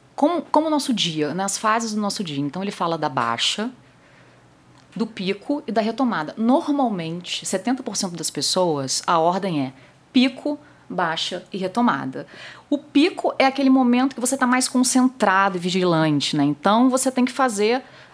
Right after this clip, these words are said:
tarefas que exigem atenção e clareza. É, a baixa é uma zona perigosa.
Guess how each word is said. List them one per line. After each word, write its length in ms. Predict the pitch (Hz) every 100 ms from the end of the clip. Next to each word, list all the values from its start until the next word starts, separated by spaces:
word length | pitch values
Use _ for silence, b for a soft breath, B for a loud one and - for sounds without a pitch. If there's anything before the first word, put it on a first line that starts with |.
| B
tarefas 580 | - 214 185 190 196 -
que 220 | - - 190
exigem 340 | 170 175 165
atenção 420 | 165 165 156 165
e 40 | 160
clareza. 800 | 196 180 156 175 180 160 180 180 B B B B
É, 500 | 156 160 160 156 156 151 147 147 147
a 100 | -
baixa 540 | 185 185 226 - 285 - - _ _ _ -
é 80 | 160
uma 140 | 156
zona 180 | 151 147
perigosa. 760 | 160 143 143 135 139 170 185